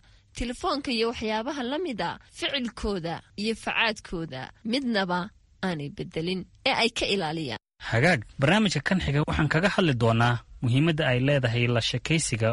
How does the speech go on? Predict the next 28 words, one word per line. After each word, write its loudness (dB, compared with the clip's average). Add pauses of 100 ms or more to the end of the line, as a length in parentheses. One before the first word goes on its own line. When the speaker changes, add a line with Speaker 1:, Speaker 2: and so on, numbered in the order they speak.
(420)
Speaker 2:
ama 2
wada 4
hadalka 0
wanaagsan 0
ee 2
carruurta 0
lala 4
yeesha, 0 (180)
iyadoo 6
sida 4
horey 6
baan 4
uga 2
soo 0
hadalnayba 4
ay 4
wakhti 2
badan 4
carruurta 2 (100)
isku -2
mashquuliyaan 4
isgaarsiinta 2
casriga 0 (140)
sida 2
T 0
V-ga 2
ama 4
mobeelada. 2